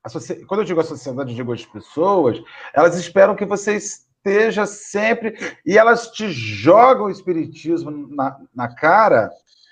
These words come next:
como se aquilo fosse, engula isso e seja isso. Não, eu tô trabalhando nisso, é, isso é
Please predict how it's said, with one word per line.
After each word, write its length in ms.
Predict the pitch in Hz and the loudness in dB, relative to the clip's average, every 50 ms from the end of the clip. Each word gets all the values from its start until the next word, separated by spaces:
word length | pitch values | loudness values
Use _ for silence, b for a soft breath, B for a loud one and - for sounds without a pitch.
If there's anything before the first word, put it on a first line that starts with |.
| b b b b b _ _ | b b b b b _ _
como 320 | - 151 156 185 196 202 | 2 2 4 4 2 -2
se 140 | 196 - - | -4 0 0
aquilo 460 | 190 180 - - - 170 202 208 208 | 0 0 0 -6 -12 -12 -10 -10 -10
fosse, 340 | 170 - - 208 214 214 - | -10 -8 -6 -6 -6 -6 -10
engula 680 | 196 196 180 147 127 107 117 151 202 240 269 294 285 269 | -12 -12 -10 -12 -8 -2 2 4 6 6 6 8 8 6
isso 320 | 233 202 214 233 233 - | 6 4 0 -4 -6 -8
e 20 | 233 | -8
seja 320 | - 262 240 202 220 240 | -2 -2 -2 2 2 2
isso. 300 | 233 202 175 165 - - - | 2 2 -2 -6 -6 -4 -2
Não, 120 | 220 160 | 0 0
eu 60 | 127 | 0
tô 120 | 117 131 123 | -2 -4 -2
trabalhando 680 | 131 135 127 135 160 190 190 185 180 180 190 190 233 | 0 0 2 2 0 0 0 0 0 0 0 -2 -4
nisso, 460 | 277 320 302 233 170 120 - - - | -6 -2 0 2 2 0 0 -8 -14
é, 160 | - 95 98 | -12 -12 -12
isso 220 | 95 - - - | -12 -10 -6 -4
é 60 | 123 | -4